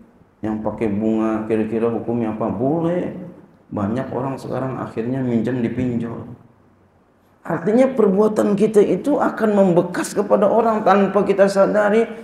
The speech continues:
dan membuat orang menjadi merana gara-gara kita. Makanya Imam Syafi'i rahimahullahu ta'ala ketika beliau ditanya tentang suatu pertanyaan,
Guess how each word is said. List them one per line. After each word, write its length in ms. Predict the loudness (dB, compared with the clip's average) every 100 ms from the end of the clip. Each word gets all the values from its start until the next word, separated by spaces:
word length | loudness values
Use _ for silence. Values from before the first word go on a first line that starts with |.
| -16 -2
dan 160 | 0
membuat 480 | 2 2 2 2 2 0
orang 320 | 0 2 2
menjadi 320 | 2 2 2
merana 640 | 2 0 -2 -4 -4 -4 -6 -6 -8 -10 -12
gara-gara 640 | -4 0 0 0 0 -2 -4
kita. 480 | -6 -8 -10 -16 -18 _ _ _ _ _ _ _ _ _ _ _ _ _ _ _ _ _ _ _ _ _
Makanya 400 | -2 2 4 4
Imam 240 | 4 4 2
Syafi'i 880 | 2 2 2 2 4 2 0 -4 -12 -4
rahimahullahu 1120 | -2 -2 0 2 2 2 0 2 2 0 -2
ta'ala 480 | 0 0 2 4 4 4
ketika 320 | 4 6 6
beliau 320 | 6 6 6
ditanya 1040 | 4 4 4 4 4 4 2 0 -4 -10 -18 -20 _ _ _ _ _ -2
tentang 320 | 2 4 4
suatu 240 | 4 2 4
pertanyaan, 1040 | 2 2 4 4 4 2 0 -4 -6 -8